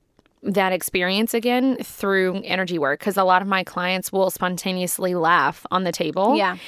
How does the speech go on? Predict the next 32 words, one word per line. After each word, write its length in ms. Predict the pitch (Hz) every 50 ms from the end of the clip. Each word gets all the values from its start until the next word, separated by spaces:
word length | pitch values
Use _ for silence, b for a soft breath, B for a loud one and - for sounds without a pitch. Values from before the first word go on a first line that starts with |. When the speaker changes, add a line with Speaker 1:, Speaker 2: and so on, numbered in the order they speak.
| B B B B -
Speaker 1:
And 420 | - 202 202 202 196 190 190 185 -
it 100 | - 220
is 300 | 214 - 208 247 262 214
a 80 | 208 208
similar 420 | - - 214 202 202 190 185 165
experience 560 | 165 175 - - - 180 185 185 180 180 -
to 120 | - - 180
what 320 | 170 170 175 170 170 170 - - -
I 200 | 180 170 165 170
experienced 720 | 170 156 - - 185 175 170 170 165 165 170 - - - - -
after 500 | 165 160 156 - - 170 156 156 151 151
smoking 400 | - - - 175 - - 147 156
a 20 |
joint. 360 | 165 - 175 165 - - - -
You 60 | 214
know, 160 | 202 165 160
it, 220 | 156 - 185 - - _ _ _ -
I 140 | 175 190 196
don't 240 | 185 185 175 175
have 160 | 180 185 160 -
aches 260 | - 185 190 - -
in 60 | 208
my 140 | 196 185 180
body. 280 | 175 175 175 175 175 170
I 60 | 160
feel 200 | 240 233 - -
Speaker 2:
Mm-hmm. 40 | 190
Speaker 1:
really 200 | - 143 147 165
good. 280 | - 196 196 190 190
I 120 | 180 170 175
feel 240 | - - 180 165 151
clear-headed. 720 | - - 202 185 180 170 175 175 175 170 165 165 170 175